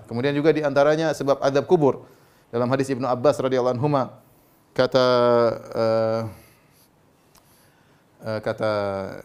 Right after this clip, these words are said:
Ib-, eh, Ibnu Abbas, "Marra Nabi sallallahu alaihi wasallam bi qabrain." Rasulullah sallallahu alaihi wasallam melewati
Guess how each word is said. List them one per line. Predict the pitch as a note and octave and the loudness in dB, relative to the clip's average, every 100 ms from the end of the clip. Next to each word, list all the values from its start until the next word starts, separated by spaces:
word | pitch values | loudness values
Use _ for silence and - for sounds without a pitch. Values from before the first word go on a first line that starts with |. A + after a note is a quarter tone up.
| - - - | -20 -20 -12
Ib-, | A#2 - - | -12 -10 -8
eh, | G#2 G#2 G2+ G#2 A2 A2+ - - | -6 -6 -8 -8 -10 -12 -16 -12
Ibnu | G#2 | -8
Abbas, | G2+ G2 C#3 A#2+ | -6 0 0 2
"Marra | D3+ C#3 | 0 2
Nabi | B2 A#2+ | 0 -4
sallallahu | A#2 A#2+ | -2 -4
alaihi | G#2+ | -2
wasallam | C#3+ | -2
bi | A#2+ | -2
qabrain." | B2 A2+ C#3+ F3 F#3 | -4 2 2 2 -2
Rasulullah | A2+ B2+ | -4 -4
sallallahu | |
alaihi | A#2 | -2
wasallam | C#3+ B2 | -4 -2
melewati | A#2 C3 C3 | 0 -2 -2